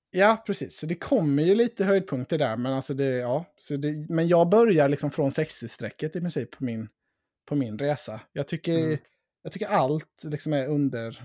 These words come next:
Speaker 1: undermåligt, mer eller mindre. Jättedåliga och liksom, fattar inte varför man bara gör massa uppdrag där man ska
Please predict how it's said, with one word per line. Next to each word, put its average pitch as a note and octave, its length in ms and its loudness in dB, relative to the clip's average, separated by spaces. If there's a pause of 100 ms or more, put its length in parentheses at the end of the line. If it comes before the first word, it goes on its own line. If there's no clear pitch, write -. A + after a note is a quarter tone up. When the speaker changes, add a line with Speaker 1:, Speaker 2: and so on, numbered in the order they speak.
(140)
Speaker 1:
undermåligt, B2+ 880 -4
mer D#3+ 160 -6
eller A#2 100 -6
mindre. G#2+ 300 -10 (680)
Jättedåliga C#3+ 1000 0
och C#3+ 160 -4 (360)
liksom, C#3+ 260 -10 (460)
fattar A3+ 220 -2
inte C4 140 -2
varför F#3 200 -6
man G3+ 140 0
bara A3 120 2
gör G3 140 2
massa F3 280 -2
uppdrag C#3+ 460 -2
där C3+ 40 0
man C3+ 100 0
ska C3+ 380 0